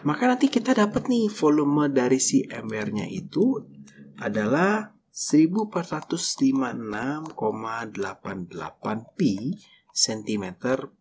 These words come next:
pangkat tiga. Nah, jadi sebetulnya di sini konsep utamanya adalah bagaimana kita bisa mencari tinggi dari si kerucut kecil. Karena suatu kerucut yang terpancung itu terdiri dari kerucut yang besar dan kerucut yang kecil.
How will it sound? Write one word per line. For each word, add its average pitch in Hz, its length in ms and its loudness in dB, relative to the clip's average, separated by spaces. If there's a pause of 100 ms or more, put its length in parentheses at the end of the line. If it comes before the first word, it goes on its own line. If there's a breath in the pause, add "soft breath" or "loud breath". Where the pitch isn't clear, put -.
(140)
pangkat 95 720 -10
tiga. - 400 -20 (760 loud breath)
Nah, 110 80 -4
jadi 131 240 2
sebetulnya 202 640 4
di 170 160 -2
sini 196 340 0
konsep - 560 -6
utamanya 123 840 0
adalah 107 400 -2
bagaimana 113 720 -4
kita 143 320 -8
bisa 143 320 -2
mencari 135 580 -2
tinggi 131 480 2
dari 104 220 0
si - 140 -2
kerucut - 340 -12
kecil. - 380 -4 (540 loud breath)
Karena 131 240 0
suatu 147 400 -2
kerucut 175 400 -2
yang 151 160 -2
terpancung 165 640 -8
itu 156 240 -8
terdiri 135 280 -6
dari 135 200 -2
kerucut 135 360 -4
yang 120 200 -8
besar 131 360 -4
dan 113 200 -8
kerucut - 320 -12
yang 104 160 -12
kecil. - 320 -10